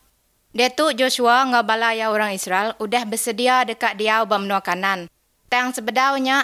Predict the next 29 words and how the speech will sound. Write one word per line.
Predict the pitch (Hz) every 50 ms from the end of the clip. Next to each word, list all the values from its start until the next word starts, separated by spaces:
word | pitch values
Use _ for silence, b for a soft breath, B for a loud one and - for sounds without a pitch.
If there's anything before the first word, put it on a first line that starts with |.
| 262 -
sidak | - 247 220 247 247 233 - 226
mesti | 233 240 - - - 285 294 294 285
ngalah | 262 240 233 226 233 233 233 -
ke | 226 220
semua | 220 - 254 247 254 262 262 262 262 254 -
orang | 233 226 233 233 233 226
tibisik | 226 220 202 190 214 214 - 247 240 208 190 196
dia | 214 220 220 220
ubat | 226 214 190 214 185
negerinya | 196 196 196 190 190 196 196 190 185 156
dulu. | 170 175 170 165 165 151 143 _ b b b b b b
Kok | b - 202 - -
Tuhan | 214 208 190 226 233 247 247 240
berjakuk | 226 196 220 214 214 - 220 202
ngo | 202 196
Joshua. | 170 185 185 175 - 180 165 156 151 160 _ _ _ _ _ _ _ _ _ -
"Pedak, | 226 208 262 269 294 302 - - - _ _ _ -
aku | 220 233 - - - 277 285 285
dah | 233 262 277
nyerah | 262 247 247 247 254 262 285
ke | -
negeri | 240 233 233 233 226 233 233 240
Jericho | 202 214 220 220 214 208 - - 202 214 233 262
ngau | 233 220 220 214
rajaya. | 208 202 190 180 202 196 190 185 180 180 170 160 160 - b b b b b b
Serta | b - 214 214 - 240 233 233 226
ngau | 220 220 220
sedadu | 214 - 226 208 226 233 214 220 240 254 247 240
ya | 233 233